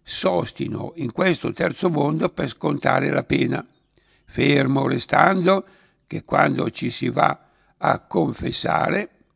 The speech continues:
dal sacerdote, questi assolve dalla colpa ma non dalla pena, appunto. E questa pena, quindi, bisogna portarla con sé, ma la si può diminuire già in vita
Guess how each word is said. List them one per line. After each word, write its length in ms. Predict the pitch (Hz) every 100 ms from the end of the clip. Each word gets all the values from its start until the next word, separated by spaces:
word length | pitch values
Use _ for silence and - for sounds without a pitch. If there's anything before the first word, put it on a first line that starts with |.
| _ _ _ _ _ _
dal 220 | - 127
sacerdote, 880 | - 127 - 170 147 120 - 180 - _ _ _ _
questi 380 | 202 175 - 180
assolve 760 | 147 - 92 87 117 127 -
dalla 400 | - - 147 -
colpa 560 | - 180 208 - 180 175 _
ma 220 | - 92
non 340 | 101 147 214 170
dalla 260 | - -
pena, 400 | - - - - _ _
appunto. 580 | - - 98 123 117 - _ _ _ _ _ _ _ _
E 120 | 147
questa 360 | - 139 - 151
pena, 440 | 165 147 110 117
quindi, 600 | - 160 123 104 - 180 - - - -
bisogna 560 | - 196 170 196 160 156
portarla 500 | - - - 175 151
con 220 | - 147
sé, 280 | - 131 - _ _ _ _ _ _ -
ma 120 | 175
la 120 | 180
si 180 | - 175
può 180 | 185 151
diminuire 720 | 143 160 175 190 240 247 160
già 240 | 117 123
in 200 | 123 131
vita 520 | 120 165 233 - 214